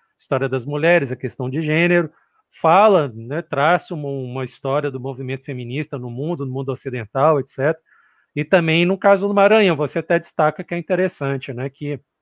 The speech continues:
por exemplo, em quarenta e sete, a Dalva Bacelar, né, foi, teve uma presença aí como,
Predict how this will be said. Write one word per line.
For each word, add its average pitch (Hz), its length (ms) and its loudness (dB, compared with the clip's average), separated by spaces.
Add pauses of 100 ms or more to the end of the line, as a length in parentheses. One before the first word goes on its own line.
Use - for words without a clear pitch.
(540)
por 135 80 -8
exemplo, 131 240 -6
em - 20 -10
quarenta 147 340 0
e 143 40 0
sete, 147 380 0 (360)
a 151 160 4
Dalva 170 340 4
Bacelar, 151 800 4
né, 123 200 -6
foi, 131 340 -6
teve 135 260 -6
uma 143 180 -6
presença 135 560 -6
aí 131 100 0
como, 135 460 -2